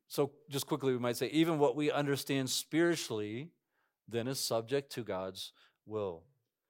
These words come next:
He opens their eyes, and they recognize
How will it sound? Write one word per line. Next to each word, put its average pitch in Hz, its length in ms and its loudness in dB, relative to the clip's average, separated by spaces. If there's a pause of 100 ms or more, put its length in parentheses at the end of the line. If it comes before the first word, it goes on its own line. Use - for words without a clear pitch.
(340)
He 160 340 -2
opens 139 380 2
their 113 200 2
eyes, 87 600 -8 (420)
and 107 180 -4
they 131 160 6
recognize 110 880 -2